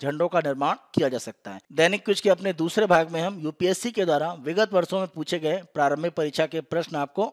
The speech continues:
अभ्यास के लिए देते हैं। आज का प्रश्न हम देखते हैं और यह प्रश्न दो हज़ार बाईस की प्रारंभिक परीक्षा में इसी वर्ष पूछा गया है। प्रश्न को हम देखते हैं, निम्नलिखित कथनों पर विचार कीजिए। भारत में क्रेडिट रेटिंग एजेंसियों को भारतीय रिजर्व बैंक द्वारा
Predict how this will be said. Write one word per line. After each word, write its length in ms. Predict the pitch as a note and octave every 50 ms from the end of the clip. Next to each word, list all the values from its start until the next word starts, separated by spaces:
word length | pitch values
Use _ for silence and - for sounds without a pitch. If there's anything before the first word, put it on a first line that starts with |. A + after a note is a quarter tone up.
| _ -
अभ्यास 340 | A#2 G#2+ A#2 B2 C3 C#3 -
के 100 | - D#3+
लिए 120 | D3+ D3+ D3
देते 240 | D3+ D3 - E3
हैं। 160 | E3 F#3+ B3+ - _ _ _ _ _ _ _ -
आज 200 | C#3+ D#3 D#3 -
का 100 | F#3+ F3
प्रश्न 280 | D3+ E3 D#3+ D3+ - F3
हम 100 | E3+ E3
देखते 260 | E3+ D#3+ - - F3+
हैं 200 | F3 G#3 A3+ G3 _ _ _ _ _ -
और 120 | E3 D#3+ D#3
यह 160 | F3 G#3 A3
प्रश्न 300 | - G3+ F#3+ F3 - G3
दो 160 | F3+ E3+ D#3+
हज़ार 220 | D#3+ D#3+ F#3 F#3 E3+
बाईस 380 | D3 C3+ C#3 D3 E3+ G#3+ G3 -
की 140 | - A#3 G#3+
प्रारंभिक 460 | - F3 D#3+ D3 D3 D3 E3+ F#3 F3+
परीक्षा 340 | - D3+ D3 C3+ - D#3+ D#3
में 100 | E3+ F3+
इसी 200 | D3 C#3 - D#3+
वर्ष 260 | D3+ F3+ G#3 G#3+ - - _ _
पूछा 220 | C#3 C3 - D3 C#3+
गया 200 | C#3 D3+ D3+ D#3
है। 120 | E3+ - - _ -
प्रश्न 280 | E3 E3+ F3 - G#3 G3+
को 120 | F#3+ G3
हम 120 | F#3 F#3
देखते 280 | F#3 F3+ F3 - - G3+
हैं, 220 | G3 A3+ - C#4 - -
निम्नलिखित 420 | D#3 D#3+ E3 D#3+ E3 E3+ - F3+ -
कथनों 300 | - D#3+ - - F3 E3
पर 100 | F3 D#3
विचार 320 | C#3+ C3+ - D#3 D3 D3
कीजिए। 360 | - - D#3 E3 F3 G3 C#4+ - _ _ _ _ _
भारत 320 | C3+ C#3+ D3+ E3 F3 F3+ - A3+
में 80 | A3 G#3
क्रेडिट 420 | - F3+ F3 F3+ G3+ G#3 G3+ G3
रेटिंग 240 | F#3+ F3+ G3 F#3+ E3+
एजेंसियों 460 | D3+ D3+ D#3 E3+ E3 - G#3 F#3+ D#3+
को 200 | - - A2+ A2+
भारतीय 460 | G#2+ G#2+ A#2+ C3 D#3 E3 - - G3+ F#3+
रिजर्व 240 | F3+ E3+ F3 E3
बैंक 200 | F3 F3 E3+ E3
द्वारा 320 | D#3+ D3+ D#3 D3 D3+ F3+